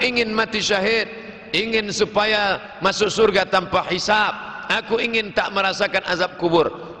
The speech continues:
Apa kata Nabi? "Alaka min ummin?" Bundamu masih hidup? Masih.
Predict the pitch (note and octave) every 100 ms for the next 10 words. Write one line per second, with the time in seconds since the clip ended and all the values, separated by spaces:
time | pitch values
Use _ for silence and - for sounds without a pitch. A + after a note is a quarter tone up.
0 | - D3 D3+ C3+ C#3 C3+ C3+ B2+ B2+ C#3
1 | D3 C#3+ C#3+ C#3+ C#3 C#3 C#3 C3+ G3 B3
2 | - - - D#3+ D3+ D3+ D3 D3 D3 C#3+
3 | C#3+ D#3 G3+ - - C#3+ - C3+